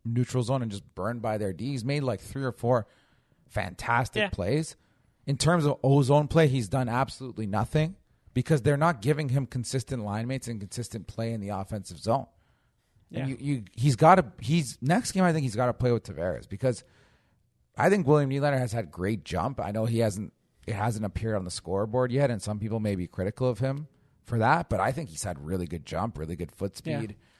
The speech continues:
Speaker 2: I
Speaker 1: Puck
Speaker 2: thought this game first half of the game, he was very strong. The second half, he just got killed.
Speaker 1: But I don't think he played for, like, a legit eight-minute stretch in the second period. There was a
Speaker 2: In
Speaker 1: really
Speaker 2: the
Speaker 1: long
Speaker 2: second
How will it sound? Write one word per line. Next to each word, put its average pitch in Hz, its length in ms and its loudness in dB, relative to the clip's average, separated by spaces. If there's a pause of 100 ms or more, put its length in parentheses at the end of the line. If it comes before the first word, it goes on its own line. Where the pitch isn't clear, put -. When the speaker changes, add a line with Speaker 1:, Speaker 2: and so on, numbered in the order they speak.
Speaker 2:
I 165 160 0
Speaker 1:
Puck - 60 0
Speaker 2:
thought 202 240 4
this 175 240 -2
game 165 540 -4 (320)
first 160 380 0
half 156 340 -4
of 156 80 -8
the 139 80 -2
game, 139 500 -6
he 139 200 -8
was 139 200 -4
very 139 400 -4
strong. 156 680 -4
The 143 100 -8
second 180 480 -6
half, 151 280 -6
he 151 80 -8
just 139 200 -12
got 131 180 -6
killed. 127 340 -4
Speaker 1:
But - 220 8
I 170 140 0
don't 311 220 -2
think 262 160 -4
he 185 120 -6
played 160 520 0
for, 139 200 -4
like, 139 200 -2
a 123 140 2
legit 127 580 2
eight-minute 143 480 0
stretch 127 340 -2
in 113 60 -4
the 104 60 -4
second 92 320 -6
period. 50 400 -10 (120)
There 151 240 8
was 180 160 8
a 139 60 2
Speaker 2:
In 117 120 -2 (180)
Speaker 1:
really 170 280 6
Speaker 2:
the 147 60 2
Speaker 1:
long 143 180 8
Speaker 2:
second 127 140 -2